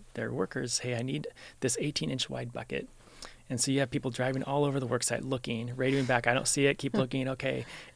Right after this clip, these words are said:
Speaker 1: And, you know, time clock, right?
Speaker 2: Yeah.
Speaker 1: And they're bi-, they're bidding on time, and they have to pay penalties if they're late. So what happens is they find a twenty-four inch bucket too big, and they'll start digging the trench, and they're spending more gas to dig the trench.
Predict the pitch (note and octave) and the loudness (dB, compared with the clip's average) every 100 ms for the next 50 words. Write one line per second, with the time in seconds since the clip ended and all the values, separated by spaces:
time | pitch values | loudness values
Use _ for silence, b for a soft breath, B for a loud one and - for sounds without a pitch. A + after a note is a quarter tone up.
0 | - D#3 D#3 F#3 - D#3 C3+ B2 - C#3+ | 0 2 4 0 -2 2 4 2 0 2
1 | D3+ - B2+ B2+ - - - - C3+ C#3+ | 0 2 2 2 0 -12 -2 2 2 2
2 | C3 C3 A#2+ - C#3+ - C3 A2+ D3 E3 | 4 4 4 2 2 4 2 2 2 2
3 | D3 A#2+ - B2 C3+ B2+ A2+ A#2 B2 B2 | 0 -2 -4 -6 -4 -2 -2 -2 -6 -8
4 | A#2 C#3 - C#3 B2+ B2+ B2 B2+ C#3+ - | -8 -6 -6 -6 -6 -6 -4 -6 -8 -10
5 | B B B B B B D3 D3 F#3+ G3+ | B B B B B B 4 6 6 6
6 | D3+ C#3 C#3+ C#3 D3+ C#3+ C#3+ B2+ - C#3 | 4 6 4 4 4 4 4 0 -2 -2
7 | A#2+ - D#3 E3+ - - G#2 - - B2 | -4 -2 -2 -2 -2 -6 -8 -6 -6 -6
8 | - - - - - - C#3 C#3 - C3+ | -8 -10 -16 -18 -12 -2 2 4 4 4
9 | A2+ C#3 C#3+ C#3 - B2 B2 - - B | 4 2 4 0 0 -2 0 0 0 B
10 | B B - C3 C3 B2+ - - B2 A#2+ | B B 0 2 4 2 -2 0 2 2
11 | - - - - B2 B2 A#2+ A#2 G#2+ G2+ | 2 0 -2 0 2 2 2 2 -2 -2
12 | A2+ B2 - - D#3 D3+ D#3 D3+ - D#3 | -2 -2 -2 -2 -2 -2 -2 -4 -6 -6
13 | D#3 - | -4 -6